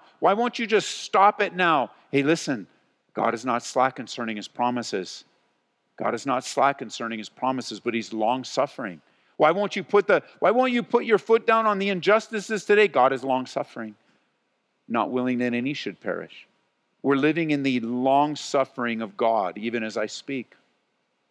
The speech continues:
However, the day of the Lord will come as a thief in the night, at a time when you're not expecting, sudden, unexpected.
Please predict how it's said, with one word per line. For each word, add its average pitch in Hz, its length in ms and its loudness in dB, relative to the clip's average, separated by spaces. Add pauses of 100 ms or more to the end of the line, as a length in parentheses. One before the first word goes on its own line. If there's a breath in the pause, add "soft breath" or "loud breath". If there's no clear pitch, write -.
(380)
However, 107 520 -2 (880)
the 95 80 -6
day 120 200 2
of 127 60 0
the 123 80 0
Lord 123 220 0
will 127 160 0
come - 280 -10 (1900)
as 101 120 -8
a 110 60 -2
thief 135 360 -4
in 120 100 -4
the 113 100 -4
night, 120 260 -2 (1500)
at 120 80 2
a 123 60 2
time 143 300 -2
when 139 120 -6
you're 127 120 -4
not 135 180 2
expecting, - 560 -8 (960)
sudden, 139 640 -2 (380)
unexpected. 127 800 -4